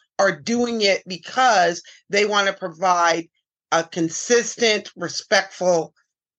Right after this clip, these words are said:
educational experience for their kids.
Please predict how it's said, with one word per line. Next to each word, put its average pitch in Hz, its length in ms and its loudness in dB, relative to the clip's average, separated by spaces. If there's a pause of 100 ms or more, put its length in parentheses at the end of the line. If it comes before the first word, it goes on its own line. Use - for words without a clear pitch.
(180)
educational 190 640 -2
experience 151 560 -4
for 151 160 -8
their 139 140 -6
kids. - 480 -8